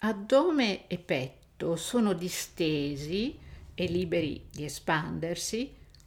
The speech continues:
oppure se ci sono pieghe, chiusure, blocchi. C'è qualcosa che potresti fare per eliminarli?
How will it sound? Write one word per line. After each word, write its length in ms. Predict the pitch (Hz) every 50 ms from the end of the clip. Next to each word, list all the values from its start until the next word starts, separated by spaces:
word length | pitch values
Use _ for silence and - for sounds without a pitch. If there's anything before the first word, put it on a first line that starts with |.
| - -
oppure 420 | - 247 247 - - - 381 359 262
se 180 | - - 185
ci 160 | 180 - 196 185
sono 760 | - - - 208 208 208 202 202 202 196 190 190 - - - _ _ _ _ _ _ _ _ _ _ _ _
pieghe, 1000 | - - 180 180 165 165 175 185 185 180 160 165 165 160 151 151 - - - _ _ _
chiusure, 1160 | - - - 214 202 196 165 156 156 170 170 185 196 190 175 175 165 156 156 147 143 - - _ _ _ _ _ _ _
blocchi. 920 | - 170 156 160 165 170 175 175 - - - - - 156 143 139 151 - _ _ _ _ _ _ _ _ _ _ _ _ _ _ _ _ _ _ _ _ _ _ _ _ _ _ _ _ _ _ _ _ _ _ _ _ _ _ _ _ _ _ _ _ _ _ _ _ _ _ _ _ _ _ - - - _ _ _ _ _ _ _ _ _
C'è 260 | - - 285 285 277
qualcosa 720 | - - 311 339 349 - - - 202 165 127 143 - 185 175
che 140 | - 175 160
potresti 600 | - 185 180 - 180 180 180 170 - - 190 190
fare 760 | 185 - - 202 196 196 196 196 196 196 196 196 202 - - _ _ _ _
per 160 | - 202 196
eliminarli? 1040 | 196 190 190 190 190 196 208 208 196 175 160 151 156 151 165 165 170 185 214 247 -